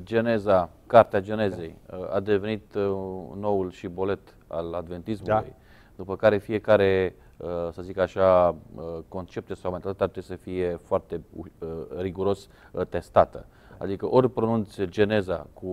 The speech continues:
Speaker 1: un accent puternic
Speaker 2: Da.
Speaker 1: tradiționalist,
Speaker 2: Da.
Speaker 1: uh, uh, uh, să zic așa, con-, foarte clar,
Speaker 2: Da.
Speaker 1: cu, fără să ai, uh, dubii și fără
Speaker 2: Da.
Speaker 1: să ai niciun fel de, uh, a-, asemenea îndoieli,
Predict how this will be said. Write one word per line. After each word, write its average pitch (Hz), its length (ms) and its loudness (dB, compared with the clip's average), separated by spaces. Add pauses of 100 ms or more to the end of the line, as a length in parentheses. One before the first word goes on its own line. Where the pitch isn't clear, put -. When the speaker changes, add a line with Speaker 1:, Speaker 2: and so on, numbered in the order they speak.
(180)
Speaker 1:
un 98 140 -6
accent 98 340 -6
puternic 98 480 -2
Speaker 2:
Da. 95 280 4
Speaker 1:
tradiționalist, 92 760 -4
Speaker 2:
Da. 101 220 -12 (300)
Speaker 1:
uh, 85 600 0 (340)
uh, 82 360 -10 (600)
uh, 87 100 -12 (400)
să 95 80 -10
zic 90 180 -8
așa, 87 640 0 (360)
con-, 87 240 -12 (360)
foarte 101 360 2 (120)
clar, 113 300 10
Speaker 2:
Da. 95 140 -6 (340)
Speaker 1:
cu, 90 260 -6
fără 110 180 4
să 98 120 -4
ai, 95 240 2 (100)
uh, 87 120 -6 (180)
dubii 92 420 -6
și - 160 -16
fără 101 160 -2
Speaker 2:
Da. 92 60 -2
Speaker 1:
să 104 60 -2
ai 98 60 -2
niciun 90 160 -8
fel 95 180 -2
de, 85 340 -6
uh, 76 60 -10 (540)
a-, 78 140 -10
asemenea 95 400 -10
îndoieli, 87 480 -6